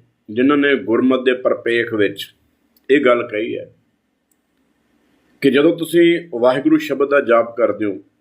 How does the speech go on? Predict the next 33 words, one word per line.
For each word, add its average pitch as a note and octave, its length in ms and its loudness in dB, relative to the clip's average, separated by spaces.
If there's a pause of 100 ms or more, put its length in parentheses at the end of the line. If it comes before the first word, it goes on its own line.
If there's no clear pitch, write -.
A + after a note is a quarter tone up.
(260)
ਉਦੋਂ C#3 220 2
ਬਹੁਤੇ D3+ 460 2
ਜਿਹੜੇ D3 220 2
ਕੜਾਮ C#3+ 400 -2
ਚੌਧਰੀ C3 380 -2
ਨੇ, A2+ 280 -4 (240)
ਡੇਰਿਆਂ B2 380 0
ਵਾਲੇ, A2+ 260 2
ਟਕਸਾਲਾਂ A2+ 520 0
ਵਾਲੇ, G#2 400 -2 (460)
ਜਾਂ B2 120 2
ਜਿਹੜੇ C#3 220 4
ਬਾਬੇ A2+ 480 2
ਸਾਡੇ A2+ 500 0 (580)
ਆ B2 60 2
ਮਾਲਾ A#2+ 360 4
ਦੇ B2 100 0
ਮਣ A#2 220 -2
ਕੇ - 180 -6
ਫੇਰਦੇ G#2+ 340 -6
ਨੇ, B2 80 -4 (120)
ਉਹ G#2 180 -6
ਕਹਿੰਦੇ D#3+ 360 2
ਨੇ C3 320 0 (1200)
ਕਿ B2+ 320 4
ਵਾਹ C#3+ 540 0 (160)
ਗੁਰੂ, C3+ 380 -2 (880)
ਵਾਹ C#3 180 4
ਸ਼ਬਦ D#3 300 0
ਬਾਹਰ D3 520 2 (500)
ਤੇ C3 100 -2
ਗੁਰੂ C3 180 -6
ਸ਼ਬਦ B2+ 240 -2